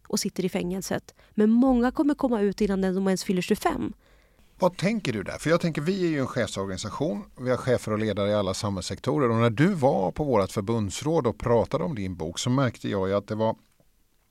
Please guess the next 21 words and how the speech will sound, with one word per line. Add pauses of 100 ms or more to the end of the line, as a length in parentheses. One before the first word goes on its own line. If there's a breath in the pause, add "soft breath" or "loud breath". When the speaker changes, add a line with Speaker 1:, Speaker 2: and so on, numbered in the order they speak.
(540 loud breath)
Speaker 2:
jättemånga
där (300)
som
började
fundera
över,
vad
kan
jag
göra
på
min
arbetsplats? (400 loud breath)
Men
då
var
det
ju
också
många
som,